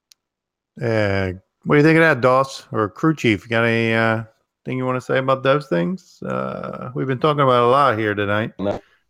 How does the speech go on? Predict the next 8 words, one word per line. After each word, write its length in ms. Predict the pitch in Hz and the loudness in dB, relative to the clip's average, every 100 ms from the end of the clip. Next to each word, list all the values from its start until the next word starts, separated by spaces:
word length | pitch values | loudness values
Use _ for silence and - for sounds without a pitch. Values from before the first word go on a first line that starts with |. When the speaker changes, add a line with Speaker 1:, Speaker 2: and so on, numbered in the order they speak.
| _ - | _ -12
Speaker 1:
Um, 680 | 110 98 95 95 92 92 92 _ _ _ _ _ _ - _ _ | -8 -6 -4 -6 -6 -8 -14 _ _ _ _ _ _ -20 _ _
Bravo 360 | 120 120 117 113 | 0 2 2 0
graced 420 | 104 165 208 - | 2 2 2 2
us 160 | 170 - | 0 2
with 140 | 151 | 0
his 120 | 131 | 0
Speaker 2:
You, 60 | - | -2
Speaker 1:
presence. 720 | 143 131 120 185 - - - | 2 2 0 -4 -6 -16 -18